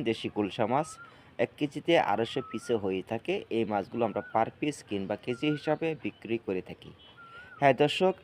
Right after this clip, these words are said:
এই মাছগুলো দেখাই দিচ্ছি যে আপনার পুকুরের জন্য কিভাবে চাষ করলে আপনারা প্রধানত এবং কি লাভ করতে পারবেন। এই মাছের ক্ষেত্রে আপনি চাষ করলে কত,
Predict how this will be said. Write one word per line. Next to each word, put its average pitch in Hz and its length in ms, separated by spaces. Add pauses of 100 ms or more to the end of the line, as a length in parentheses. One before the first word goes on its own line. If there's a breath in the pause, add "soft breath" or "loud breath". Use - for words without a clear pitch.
এই 147 160
মাছগুলো 117 420
দেখাই 131 360
দিচ্ছি 156 280 (100)
যে 175 120
আপনার 120 240 (100)
পুকুরের 170 420
জন্য 107 240 (520 loud breath)
কিভাবে 175 340 (200)
চাষ 107 200
করলে 101 320 (140)
আপনারা 98 400
প্রধানত 151 520 (180)
এবং 98 300
কি 107 100 (100)
লাভ 113 140 (100)
করতে 160 260
পারবেন। 147 340 (200)
এই 104 160
মাছের 98 460
ক্ষেত্রে 120 420 (480 loud breath)
আপনি - 180 (100)
চাষ 123 240
করলে 147 280 (100)
কত, - 220